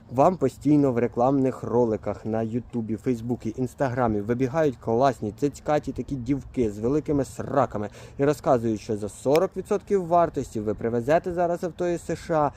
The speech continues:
ви на ньому зекономите. А коли ви зв'язуєтеся в цю ситуацію, то все виглядає абсолютно все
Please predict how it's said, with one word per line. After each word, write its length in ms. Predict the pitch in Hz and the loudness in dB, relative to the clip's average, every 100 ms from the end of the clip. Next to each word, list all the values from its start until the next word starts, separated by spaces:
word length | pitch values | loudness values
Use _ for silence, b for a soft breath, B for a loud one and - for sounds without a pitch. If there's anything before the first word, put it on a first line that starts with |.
| B B | B B
ви 160 | 127 156 | 4 6
на 100 | 156 | 6
ньому 280 | 156 156 139 | 4 2 2
зекономите. 680 | 131 - 117 117 104 95 95 | -2 0 0 2 0 -4 -4
А 100 | 117 | -6
коли 320 | - 120 175 | -2 0 0
ви 200 | 131 135 | 0 -2
зв'язуєтеся 840 | 110 101 127 117 107 104 104 98 | -2 0 4 4 2 -4 -4 -10
в 100 | 101 | -10
цю 100 | 113 | -10
ситуацію, 640 | - - 107 135 180 110 101 | -12 -10 -4 -2 -2 -4 -4
то 100 | 101 | -4
все 420 | 95 - 110 123 | -8 -8 -2 0
виглядає 560 | 151 107 101 107 117 113 | 0 -2 -4 -2 0 0
абсолютно 460 | 107 - 110 131 110 | -4 -8 -6 -4 -6
все 220 | - | -4